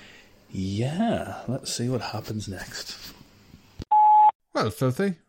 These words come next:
Speaker 2: Radagast, dead as fuck. Congratulations.
Speaker 1: Thank you.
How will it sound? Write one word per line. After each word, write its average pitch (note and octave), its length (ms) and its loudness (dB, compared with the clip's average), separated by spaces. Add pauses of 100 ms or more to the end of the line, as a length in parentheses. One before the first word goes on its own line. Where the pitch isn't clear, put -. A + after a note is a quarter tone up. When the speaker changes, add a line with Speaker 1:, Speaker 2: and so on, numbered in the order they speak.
(180)
Speaker 2:
Radagast, A3 800 0 (300)
dead A2+ 220 2
as C3 140 0
fuck. - 420 -2 (400)
Congratulations. C4 1160 0 (160)
Speaker 1:
Thank A3+ 360 -2
you. G#3+ 280 -4